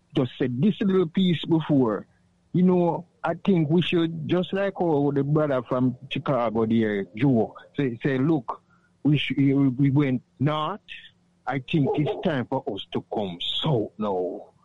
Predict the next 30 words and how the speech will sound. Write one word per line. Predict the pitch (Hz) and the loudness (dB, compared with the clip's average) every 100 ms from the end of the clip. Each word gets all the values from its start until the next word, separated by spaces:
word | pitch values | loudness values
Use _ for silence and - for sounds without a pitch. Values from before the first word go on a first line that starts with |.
| _ _ _ | _ _ _
You | - | -6
see, | - 135 | -2 -2
I | 120 - | -2 -2
think | 156 131 143 | 0 0 0
it's | 131 - | -4 -6
time | 147 117 - | -4 -4 -4
for | 131 120 | -4 -4
us | 120 - | -4 -4
to | 120 | -2
m-, | 123 123 131 117 120 113 | -2 0 -2 0 -2 2
move | 127 143 123 123 | 4 4 2 0
a | 117 107 | 0 0
mass | 127 147 123 - | 2 0 -2 -4
movement | 127 120 113 101 113 113 | 0 0 0 -2 -2 0
of | 113 120 | -2 -2
black | 120 123 - | -4 -4 0
people | 127 107 113 | 2 2 0
back | 101 92 123 - - | 0 -2 -6 -10 -4
to | 135 | 0
the | 127 117 | 0 0
south | 160 151 143 - - - - - | -2 0 -2 -6 -16 -12 -10 -6
because, | 131 165 151 131 123 - _ - - - _ | -4 -2 -2 -2 -4 -8 _ -16 -16 -18 _
you | 143 | -2
see, | - 147 | 2 2
what | 143 160 160 | 0 0 -2
I | |
realize, | 160 175 170 151 151 143 127 | 0 0 0 0 0 -2 -2
you | 143 | -2
know, | 123 107 - - _ _ _ - | -2 -4 -8 -14 _ _ _ -2
you | 151 | 0